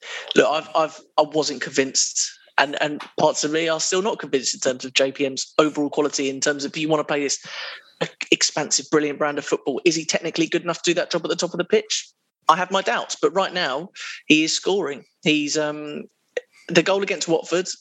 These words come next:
we, you know, we talked about last week. I don't think Benteke takes that shot. I, I, I think he, you know, is in it to win it in that sense, and he, he wants to hit the target, he wants to get his shots off, and he wants to score goals. Um, and that's his focus. And was that his fourth league goal?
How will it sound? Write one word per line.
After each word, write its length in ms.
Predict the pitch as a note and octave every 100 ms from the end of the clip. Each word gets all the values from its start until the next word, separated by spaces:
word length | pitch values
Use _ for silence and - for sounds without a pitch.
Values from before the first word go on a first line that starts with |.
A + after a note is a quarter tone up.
| _
we, 140 | D3 D3
you 100 | D3+
know, 80 | D3
we 140 | C#3+
talked 180 | C#3 D3+
about 160 | F#3 C#3+
last 260 | D3 -
week. 240 | D3 D#3 - - - D#3+
I 60 |
don't 180 | E3 C#3
think 160 | C#3+ D#3
Benteke 400 | D3+ E3+ E3+ D#3
takes 260 | F#3+ -
that 140 | - -
shot. 280 | - A2+ - _ _ - - D3+
I, 100 | C3
I, 420 | D3+ D3 - - D3+
I 40 |
think 220 | D3+ C3+
he, 340 | D3 C#3+ C3+ - _ -
you 80 | C#3
know, 180 | C#3 C#3+
is 140 | D3+
in 80 | E3
it 120 | -
to 100 | E3
win 160 | F3+ D3
it 100 | -
in 120 | C3+
that 140 | -
sense, 320 | - C3+ A2+
and 80 | D3
he, 220 | C#3+ C#3 C#3+
he 140 | D3
wants 300 | D#3+ E3 -
to 100 | D3
hit 160 | E3+ D3
the 80 |
target, 360 | C#3+ D#3+ D#3+ D3+
he 60 | D3+
wants 220 | D#3 -
to 80 | C3+
get 120 | A#2+
his 80 | -
shots 280 | - -
off, 140 | D#3+ E3
and 60 |
he 60 | E3
wants 220 | F3+ -
to 60 | -
score 260 | - E3+
goals. 440 | E3 G3 C#3 G2+ - - - - - -
Um, 360 | C#3 C#3 C#3+ -
and 80 | D#3
that's 180 | D#3 -
his 100 | -
focus. 480 | E3 E3 A2+ B2+
And 380 | C#3+ D3 D3 C#3+ C3+ - -
was 120 | D#3
that 100 | E3+
his 100 | F3+
fourth 360 | - F#3+ G#3+
league 200 | E3+ G3
goal? 320 | G3 A3 B3+